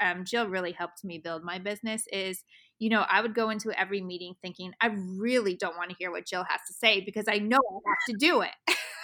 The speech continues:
And I did that with a lot of love because I knew when I came out that I was going to have to start taking pictures for Instagram and being on Instagram because Jill was right.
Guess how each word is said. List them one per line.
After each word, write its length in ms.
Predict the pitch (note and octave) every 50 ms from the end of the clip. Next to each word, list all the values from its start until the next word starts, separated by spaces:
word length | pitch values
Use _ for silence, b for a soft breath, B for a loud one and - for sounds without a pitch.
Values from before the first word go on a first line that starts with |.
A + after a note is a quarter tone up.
| - C5 - - - B B B B B - - - -
And 60 | F4
I 20 | F4 D4
did 140 | C4+ - - - E4
that 120 | F#4 E4+ -
with 120 | B3+ E4
a 100 | D#4+ D4
lot 200 | D4 C#4+ C#4+ C#4
of 100 | C4+ C4
love 260 | D4+ F4+ C#4 D#4 D4 G3+
because 340 | G#3 B3 B3 B3+ B3+ B3+ A#3+ B3
I 120 | G#3+ B3 B3
knew 200 | A#3+ C#4 C#4+ C#4
when 120 | C#4 C#4
I 100 | C#4 C4+
came 240 | B3+ C4 C4 C4 C4+
out 220 | C4 B3+ A#3+ -
that 160 | G#3+ G#3 G#3+ G#3
I 140 | G3+ G#3
was 200 | G3+ G#3+ G#3+ G#3
going 320 | G#3 - A#3+ B3 B3 B3 A3+
to 100 | - A3
have 260 | G#3 A3+ C4 G4+ G#4+
to 100 | - C#4+
start 220 | - - G3+ G3 F#3+ -
taking 280 | A3+ G#3 G#3+ G#3+ G3+
pictures 340 | G3 G#3+ G3+ G#3 A3 G#3+ G3+
for 120 | - G#3+
Instagram 680 | A3+ A3+ G#3+ - - A3 G3+ G#3+ G3+ G#3 G3+ G3+ G#3 G3+
and 140 | G#3+ G#3+ F#3+
being 240 | G3 A3 G#3+ G#3+ G#3+
on 120 | G#3+ G#3
Instagram 500 | G#3 G#3 G3+ - - G3 G#3+ G3+ G3+ G3+
because 260 | G#3 G#3+ G#3 G#3 G3 F#3
Jill 280 | - C4+ C#4 C#4+ C#4+
was 180 | D4+ D#4+ C#4 D4
right. 400 | B3+ A3 F#3+ - F#3 G#3+ C4+